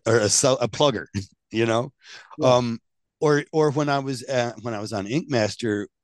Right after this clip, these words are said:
Speaker 1: that was amazing to me to watch the cogs that made the back end work. You know, you watch T V, you don't know all the people on set, though, you know?
Speaker 2: Yeah.
Speaker 1: And, and, and then once you start to see behind it, well, you, I,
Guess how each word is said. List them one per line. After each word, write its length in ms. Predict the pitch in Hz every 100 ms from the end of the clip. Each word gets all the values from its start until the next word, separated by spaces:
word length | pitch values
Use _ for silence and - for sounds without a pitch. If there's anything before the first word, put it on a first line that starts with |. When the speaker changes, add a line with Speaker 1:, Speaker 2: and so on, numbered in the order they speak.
| _ 107
Speaker 1:
that 180 | 120 131
was 140 | 135
amazing 480 | 131 127 135 127 120
to 80 | 113
me 160 | 127
to 80 | 120
watch 400 | 101 117 120 -
the 100 | 107
cogs 440 | - 123 120 113 -
that 140 | 113
made 360 | 98 110 107 98 _ _ _ _ -
the 80 |
back 360 | 98 117 113 -
end 340 | 104 92 87 - _ _
work. 320 | 110 117 98
You 60 | 107
know, 80 | 101
you 140 | 104
watch 340 | 107 160 - -
T 180 | 120
V, 160 | 113 127
you 160 | 113 98
don't 260 | 123 139
know 240 | 104 110 98
all 500 | 101 113 123 120 117 _ _ _ -
the 80 | 107
people 380 | - 120 - 92
on 180 | 87
set, 260 | 82 92 82 -
though, 160 | - _ _ _ _ _ _ _ -
you 120 | 95
know? 260 | 104 117 - _ _ _ _ -
Speaker 2:
Yeah. 160 | 120
Speaker 1:
And, 200 | 113 113 -
and, 200 | 117 110 -
and 160 | 110
then 200 | 120 127
once 220 | 131 120
you 40 | -
start 260 | - 123
to 80 | -
see 160 | - 127
behind 460 | 104 98 135 170
it, 140 | 107 101 _ _ _ - _ _ _ - _ _ _
well, 180 | 98 135
you, 200 | 151 101
I, 120 | -